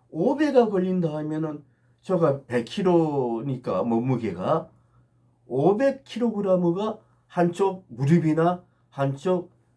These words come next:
발목에 실리는 거예요. 충격을 가하는 거예요.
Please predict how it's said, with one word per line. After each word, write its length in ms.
발목에 580
실리는 640
거예요. 320
충격을 640
가하는 580
거예요. 300